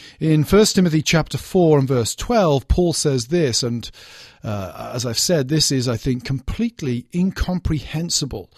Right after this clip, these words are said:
to us today. Paul says this, "Let no one despise you for your youth." And it's incomprehensible because the idea today that somebody would be despised for their youth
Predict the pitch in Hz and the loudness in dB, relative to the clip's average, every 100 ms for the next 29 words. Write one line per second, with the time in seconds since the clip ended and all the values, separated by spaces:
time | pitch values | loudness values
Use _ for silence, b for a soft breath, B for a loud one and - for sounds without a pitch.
0 | B B _ - 135 123 - 127 123 107 | B B _ 0 2 2 -2 -2 0 -2
1 | 95 - 180 180 151 123 135 98 - B | 0 2 2 2 0 2 0 0 -8 B
2 | B B 131 143 151 139 165 220 214 208 | B B 2 2 2 2 4 6 6 4
3 | 185 151 - - 165 151 156 143 139 131 | 4 2 2 2 0 2 4 2 2 2
4 | 120 - - b b _ - - 135 127 | 2 -4 -20 b b _ -20 -2 0 2
5 | 123 117 107 113 123 - - - - _ | 0 -2 -2 0 -2 -2 -10 -10 -12 _
6 | _ _ _ B B B B 151 170 247 | _ _ _ B B B B 0 4 4
7 | - 208 165 131 175 - 135 123 127 127 | 4 2 0 0 2 2 0 -2 0 -4
8 | - 143 127 135 139 - 156 196 147 120 | 0 0 0 0 -2 -2 -6 -4 -4 -4
9 | 147 143 127 - 120 113 123 123 101 92 | -2 0 -2 -4 -6 -4 -4 -4 -6 -12
10 | - B B B - 123 - 165 170 156 | -20 B B B -8 -2 0 0 0 0
11 | 147 123 127 120 123 - - 131 127 123 | 0 0 -2 0 -2 -4 -4 -4 -4 -4
12 | - - 113 113 110 107 127 135 113 - | -6 -6 -4 -4 -4 -4 -2 -4 -6 -16